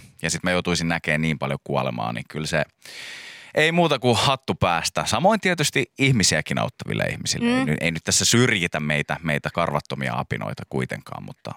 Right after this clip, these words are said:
Speaker 1: mutta
Speaker 2: Jep.
Speaker 1: kuitenkin.
Speaker 2: Jep, joo. Siis entisenä lemmikkiomistajan, niin se oman lemmikin kuoleminen on kyllä varmaan siis hirveimpiä asioita.
Speaker 1: Mm.
Speaker 2: Ja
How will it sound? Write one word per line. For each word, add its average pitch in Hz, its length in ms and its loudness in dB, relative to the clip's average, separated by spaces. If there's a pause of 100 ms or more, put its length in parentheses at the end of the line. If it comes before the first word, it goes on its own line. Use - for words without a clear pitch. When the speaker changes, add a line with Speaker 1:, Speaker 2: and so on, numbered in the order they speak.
Speaker 1:
mutta 233 160 -2
Speaker 2:
Jep. 214 140 2
Speaker 1:
kuitenkin. 92 840 2
Speaker 2:
Jep, 208 360 2
joo. 190 460 4
Siis 190 360 -6
entisenä 190 440 -2
lemmikkiomistajan, 196 1120 -4
niin 196 180 -4
se 208 180 0 (180)
oman 185 300 0
lemmikin 175 520 -4
kuoleminen 101 600 -2
on - 160 -4
kyllä - 160 -12
varmaan 220 320 -8
siis - 220 -10
hirveimpiä 233 480 -4
asioita. 240 500 -4 (460)
Speaker 1:
Mm. 87 300 2 (120)
Speaker 2:
Ja 208 140 -2